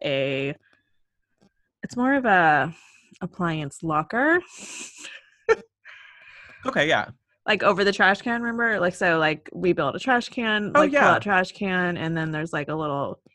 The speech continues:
Speaker 1: cabinet that it's just a place to just toss the toaster, the blender, but you can't, I,
Speaker 2: Yeah,
Speaker 1: we don't
Speaker 2: the
Speaker 1: work
Speaker 2: Ninja
Speaker 1: from in
Speaker 2: blender
Speaker 1: there.
Speaker 2: and all that.
Speaker 1: Which is, would be nice if it was a, like, working area that we didn't have to, like,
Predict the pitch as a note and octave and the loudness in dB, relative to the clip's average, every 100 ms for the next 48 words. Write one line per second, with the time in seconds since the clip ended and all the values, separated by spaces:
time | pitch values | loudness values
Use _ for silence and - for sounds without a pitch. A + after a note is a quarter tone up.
0 | _ - D#3+ D3+ D3 A#2 G2 B2+ - - | _ 0 0 0 -4 -6 -2 -2 -2 -8
1 | _ _ _ _ _ _ _ _ _ _ | _ _ _ _ _ _ _ _ _ _
2 | _ _ _ - A#3+ - G3+ G#3 C#4 C#4+ | _ _ _ -6 -6 -6 -12 4 4 4
3 | - - F#3+ G3 D#3+ E3 E3+ D#3 D#3 - | 0 -2 2 2 2 0 -6 -4 -4 -8
4 | - _ _ - - F#3 C#3 D3 - - | -18 _ _ -12 2 6 6 4 0 -10
5 | E3+ D#3 D3 - G3+ F3+ F3+ - F3 E3+ | -4 -2 -4 -2 4 4 2 0 2 4
6 | E3 E3 D#3 D3+ - D#3+ D#3 D#3 D#3 D3 | 2 0 -2 -6 -2 0 0 -2 -2 0
7 | D#3 - _ _ _ _ _ - F#3+ A3 | -2 -8 _ _ _ _ _ 2 2 2
8 | G#3 B3 G#3+ A#2+ C3 - A#3+ A3 F3+ D#3 | 0 2 2 2 4 6 6 6 6 6
9 | D#3+ - G3 F#3+ F#3+ G3 G3+ G3+ G#3 A2 | 6 2 0 2 0 2 2 2 0 -4
10 | G#2+ G#2+ G#2+ G#2+ _ _ _ - G#3+ A3 | -6 -6 -8 -12 _ _ _ -10 -4 -4
11 | F#3+ - B3 C4 B3 B3 B3 G3 F3+ E3 | -4 0 2 4 4 2 0 0 0 0
12 | E3 F3 D#3+ D3+ D3+ D3+ - F3 F3 D#3 | 0 0 -2 -2 -4 -6 -10 -4 -2 -2
13 | D#3+ D#3 C#3 C#3 D#3+ - _ _ - F3 | -4 -8 -8 -8 -10 -14 _ _ -6 -2
14 | D3+ D3+ C#3 D#3 E3 D3+ C3 F#3 G3 G3+ | 0 -2 -4 -6 -6 -8 -8 -8 -8 -6
15 | G#3+ G#3+ G#3+ - | -6 -6 -8 -14